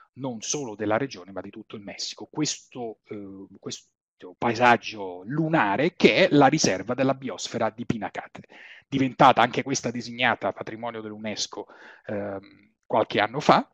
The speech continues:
e con il Gran Deserto di Altar, che qui vedete, è una delle, delle zone naturalistiche più incredibili che si possono trovare in tutto il Messico.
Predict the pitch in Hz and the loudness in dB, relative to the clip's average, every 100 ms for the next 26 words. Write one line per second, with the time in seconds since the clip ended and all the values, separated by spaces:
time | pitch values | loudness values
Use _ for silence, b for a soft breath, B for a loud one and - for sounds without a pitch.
0 | _ _ _ _ _ - - 220 156 - | _ _ _ _ _ -20 6 8 8 2
1 | 131 139 135 117 151 165 147 151 131 127 | -2 8 8 10 6 6 8 6 6 -2
2 | 110 113 - 113 135 - - - - - | -4 0 6 6 6 0 -6 -20 -20 -20
3 | - 135 - - - - _ - 143 147 | -8 -8 -6 -8 -10 -12 _ 2 2 2
4 | 147 117 98 104 92 90 - 107 98 - | -4 -4 -4 -2 -2 -4 -4 -2 -2 0
5 | 147 104 101 107 131 127 - - 101 - | 0 0 -8 -8 -4 -4 -6 -10 -10 -12
6 | - - _ - 160 156 151 160 160 123 | -14 -20 _ -2 0 0 2 4 4 0
7 | 107 110 110 - 131 110 - 123 120 98 | -6 -6 -4 -8 -6 -8 -8 -6 0 0
8 | 110 131 - 185 - _ 113 110 - 107 | 0 -6 -8 -8 -8 _ -8 -6 -8 -12
9 | 92 - - - - | -12 -10 -10 -10 -14